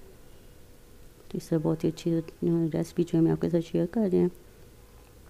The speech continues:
अब हम इसको गर्म करेंगे, गर्म जैसे ही हो जाएगा,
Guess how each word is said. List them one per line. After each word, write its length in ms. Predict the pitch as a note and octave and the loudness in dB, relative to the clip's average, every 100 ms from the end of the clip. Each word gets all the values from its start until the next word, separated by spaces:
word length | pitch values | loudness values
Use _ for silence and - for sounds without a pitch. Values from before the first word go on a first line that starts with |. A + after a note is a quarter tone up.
| - - - - - - - - - - - - - - - - - - - - - - - - - - - - - - - - | -20 -20 -20 -20 -20 -20 -20 -20 -20 -20 -20 -20 -20 -20 -20 -20 -20 -20 -20 -20 -20 -20 -20 -20 -20 -20 -20 -20 -20 -20 -12 -4
अब 80 | E3 | 2
हम 140 | E3 | 2
इसको 200 | D#3+ E3 | 2 -2
गर्म 360 | F3 D#3+ E3 E3 | 0 2 2 2
करेंगे, 460 | E3+ E3 E3 F3+ F3 | 0 2 2 0 0
गर्म 220 | E3 E3 | 2 4
जैसे 300 | D#3+ D#3+ F#3 | 2 -2 0
ही 60 | F3 | 0
हो 140 | F3 | 0
जाएगा, 360 | E3+ D#3+ F3 | -2 -2 -4